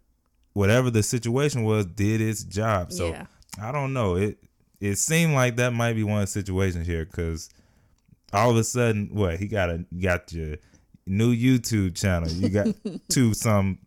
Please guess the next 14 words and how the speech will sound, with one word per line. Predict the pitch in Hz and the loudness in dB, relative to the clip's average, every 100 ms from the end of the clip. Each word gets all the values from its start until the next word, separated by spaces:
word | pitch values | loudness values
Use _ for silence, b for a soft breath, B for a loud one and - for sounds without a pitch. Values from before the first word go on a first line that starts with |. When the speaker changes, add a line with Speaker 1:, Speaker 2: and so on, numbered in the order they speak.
| - | -2
Speaker 1:
two | 139 | 0
point | 123 120 104 | 2 2 2
some | 113 104 101 | 2 2 2
million | 104 98 95 | 2 2 0
views, | 90 98 92 85 | 0 2 2 0
you | 87 | -4
got | 95 95 90 b b b - | -2 -2 -4 b b b -4
new | 95 117 127 123 | 2 4 4 4
C | - 131 123 | 0 0 2
D, | 123 120 104 | 0 -2 -2
you | 104 104 | 0 2
know, | 90 | 0
new, | 85 101 117 113 | 0 0 0 0
uh, | 95 104 101 98 | -2 -2 -2 -4